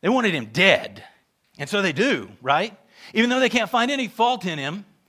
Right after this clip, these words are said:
they go through this whole process. They hang him on a tree, and then after his physical body dies, they take him down and they lay him in a tomb.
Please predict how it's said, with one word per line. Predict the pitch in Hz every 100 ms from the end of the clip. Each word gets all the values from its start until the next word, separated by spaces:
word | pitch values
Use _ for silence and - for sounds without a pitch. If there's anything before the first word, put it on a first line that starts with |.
| _
they | 165
go | 196 240
through | - 240
this | 202
whole | 151 233 247
process. | 240 262 247 214 190 143 190 - - _ _ _ _ _ _ _ _
They | 135
hang | 131 190 247
him | 262
on | 254
a | 240
tree, | - 190 156 160 196 _ _ _ _ _
and | 120
then | 151 165
after | 180 202 170
his | 165 160 - - _ _ _ _
physical | _ 202 190 185 165
body | 160 160 135
dies, | 123 139 123 110 113 120
they | 117
take | - 139
him | 127
down | 131 127
and | 113
they |
lay | 113 117
him | 113 107
in | 101
a |
tomb. | 90